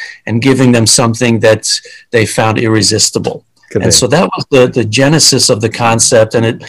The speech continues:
Speaker 1: it really became highly influential because as our environment is becoming more unpredictable,
Speaker 2: Mm.
Speaker 1: uh, and,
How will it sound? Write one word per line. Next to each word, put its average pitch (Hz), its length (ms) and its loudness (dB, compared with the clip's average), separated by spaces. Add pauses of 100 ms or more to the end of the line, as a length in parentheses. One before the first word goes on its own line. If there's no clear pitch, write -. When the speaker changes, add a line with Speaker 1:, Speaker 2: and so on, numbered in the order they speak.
(200)
Speaker 1:
it 113 120 -6
really 147 300 4
became 127 640 0 (140)
highly 147 480 0
influential 123 840 2
because 117 840 0 (420)
as 117 600 2
our 113 180 2
environment 131 640 2
is 120 140 -2
becoming 123 480 0
more 120 240 4
unpredictable, 113 1040 0
Speaker 2:
Mm. 90 420 -8
Speaker 1:
uh, 110 240 0 (200)
and, 113 200 -2